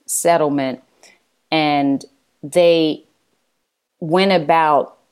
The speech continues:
systematically dismantling the systems that had resulted in the kind of discrimination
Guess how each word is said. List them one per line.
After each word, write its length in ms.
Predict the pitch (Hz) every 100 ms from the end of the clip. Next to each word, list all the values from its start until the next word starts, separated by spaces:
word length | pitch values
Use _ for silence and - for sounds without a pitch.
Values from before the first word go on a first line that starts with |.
| _
systematically 1400 | - - 226 240 - 180 165 165 165 160 151 143 135 127 123 _ _ _ _ _ _ _ _ _ _ _ -
dismantling 1300 | 170 160 170 160 165 165 170 156 147 135 127 127 - _ _ _ _ - -
the 120 | 165
systems 760 | 156 - 170 165 - 143 139 -
that 180 | 135
had 400 | 139 147 135 131 - _ _ _ _
resulted 840 | 139 139 - 139 135 135 143 123 - _
in 400 | - 143 131 120 120
the 80 | 135
kind 300 | - 131 131
of 100 | 123
discrimination 1000 | 123 - 131 127 120 120 120 117 113